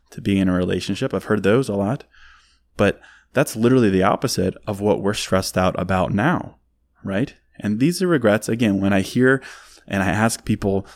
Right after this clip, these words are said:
to do this exercise, these are the regrets I hear time and time and time again. And it's really eye-opening to do this yourself and also ask other people, because it really should offer you a sense of peace.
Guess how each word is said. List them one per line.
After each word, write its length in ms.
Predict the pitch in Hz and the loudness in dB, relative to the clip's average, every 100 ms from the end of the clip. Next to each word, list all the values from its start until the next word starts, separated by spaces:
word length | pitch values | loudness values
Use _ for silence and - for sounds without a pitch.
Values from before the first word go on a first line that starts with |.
| _ | _
to 80 | 92 | -2
do 140 | 98 | 0
this 200 | 92 92 | 0 0
exercise, 560 | 101 113 98 - 92 95 | 0 -2 -4 -4 -4 -2
these 220 | 117 143 | -2 -2
are 60 | 135 | 0
the 100 | 120 | 2
regrets 460 | 107 98 95 - | 2 0 -2 -4
I 80 | - | -6
hear 320 | 95 190 190 | -4 -2 -4
time 320 | - - 98 98 | -6 -6 -2 -2
and 80 | |
time 240 | 101 104 101 | -2 -4 -4
and 320 | 98 - 110 | -6 -8 -8
time 260 | - 95 101 | -4 0 0
again. 360 | 98 170 101 - - - - | 0 -2 -4 -10 -20 -20 -8
And 280 | 104 104 104 - - _ _ _ | -2 -2 -2 -8 -20 _ _ _
it's 140 | 127 | -2
really 260 | 131 302 107 | 2 4 4
eye-opening 640 | 101 123 90 - 92 85 - _ | 4 4 4 0 -4 -6 -12 _
to 580 | - 107 98 92 90 - _ _ - | -4 2 4 4 2 -2 _ _ -16
do 220 | 101 117 139 | 0 4 4
this 260 | 107 - | 2 0
yourself 640 | 107 - 92 87 139 - _ - | -2 -2 0 0 -2 -10 _ -8
and 160 | 101 101 | 0 0
also 420 | 95 - 98 - | 0 2 2 0
ask 320 | 101 104 - 107 | -6 -8 -4 -2
other 180 | 98 | -2
people, 460 | 95 107 - 98 - - - - _ _ | -2 -4 -4 -8 -10 -18 -20 -20 _ _
because 280 | - - 120 | -6 -4 -2
it 100 | 127 | 0
really 300 | 117 175 135 | 2 0 0
should 300 | - 139 123 | -2 -2 -2
offer 360 | 95 101 - 101 | -2 -4 -2 0
you 260 | 98 95 95 | 2 2 0
a 60 | |
sense 300 | - 92 90 | -4 -6 -6
of 120 | - | -10
peace. 480 | - 208 - - - | -6 -6 -6 -12 -14